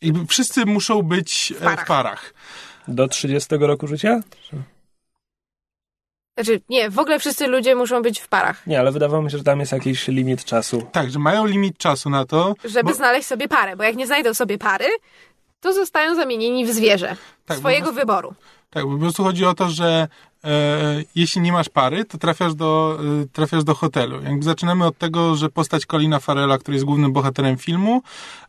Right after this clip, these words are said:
Speaker 1: e,
Speaker 2: Żona
Speaker 1: roz-,
Speaker 2: go zostawia.
Speaker 1: zo-, żona go zostawia, bo go zdradziła i zostawiła go dla swojego kochanka.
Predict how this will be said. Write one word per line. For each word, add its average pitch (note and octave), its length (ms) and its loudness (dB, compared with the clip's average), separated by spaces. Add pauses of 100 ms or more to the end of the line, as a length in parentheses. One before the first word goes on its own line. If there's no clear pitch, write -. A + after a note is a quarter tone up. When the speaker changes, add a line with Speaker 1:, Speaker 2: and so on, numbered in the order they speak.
Speaker 1:
e, E3 340 0
Speaker 2:
Żona - 220 2
Speaker 1:
roz-, E3+ 100 2
Speaker 2:
go - 80 -4
zostawia. G3 400 -2
Speaker 1:
zo-, F#3+ 260 4
żona E3+ 300 2
go D#3 100 2
zostawia, C#3 460 0
bo B2+ 240 -2
go B2+ 160 2
zdradziła C#3 560 2
i C3 420 -2
zostawiła B2 520 0
go A#2+ 120 -4
dla A2+ 340 0
swojego A#2 400 -8
kochanka. - 400 0